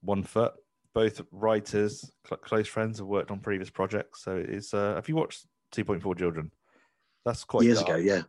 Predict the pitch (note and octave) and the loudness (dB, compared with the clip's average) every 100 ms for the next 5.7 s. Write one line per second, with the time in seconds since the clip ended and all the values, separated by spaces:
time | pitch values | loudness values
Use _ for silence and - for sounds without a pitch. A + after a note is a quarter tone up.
0 | _ - F2+ E2 - G#2 A#2+ A#2 G#2 C#3+ | _ -6 -4 -4 -6 2 2 4 2 4
1 | C#3+ D2+ - F2 A#2 A#2 A#2 - B2 G#2+ | 4 0 -2 -2 2 2 2 2 4 6
2 | A#2 B2+ A#2+ G#2 C#3 D3+ E2+ E2+ G#2+ - | 4 0 0 0 0 -2 -6 -6 -6 -6
3 | G#2 A2 B2 B2 B2+ B2 F2+ G2 G#2+ A2+ | -2 0 2 4 2 2 0 2 4 4
4 | G#2+ - A2+ A2 G#2+ - - A#2 A2+ F2 | 2 0 4 4 6 2 4 6 6 4
5 | - _ _ D2 F2+ A2 | 0 _ _ -4 0 -2